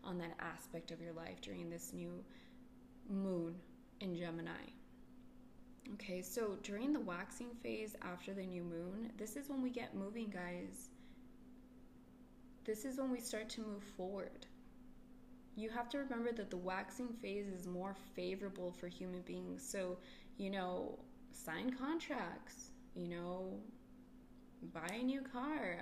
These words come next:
I don't know, um, go look for a house, you know, whatever it is that sparks you up, do it during the waxing phase. Now, I hope that you guys enjoyed this podcast, and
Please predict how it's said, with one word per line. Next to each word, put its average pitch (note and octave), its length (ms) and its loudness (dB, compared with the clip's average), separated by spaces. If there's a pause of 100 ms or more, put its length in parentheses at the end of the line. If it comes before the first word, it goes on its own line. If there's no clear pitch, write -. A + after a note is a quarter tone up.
I - 60 -2
don't A3 160 -2
know, G3+ 420 2 (160)
um, F#3 480 0 (540)
go G3 120 2
look B3+ 280 2
for D4 80 6
a B3+ 100 6
house, A#3 680 2 (380)
you G3+ 160 0
know, F#3 160 0
whatever B3+ 380 4
it D#4 120 2
is D4 180 2
that B3 180 0
sparks B3 420 2
you C#4 100 6
up, B3+ 380 4
do A3+ 200 4
it C4 200 4
during B3+ 540 4 (200)
the G#3+ 360 2 (100)
waxing G#3+ 640 0
phase. - 640 -2 (540)
Now, A3+ 480 6
I A3 60 4
hope C#4 280 4
that D#4+ 80 2
you A3+ 120 2
guys A#3 380 2
enjoyed F3+ 760 4 (100)
this F3+ 200 -4 (120)
podcast, E3+ 640 -2
and F3+ 140 -2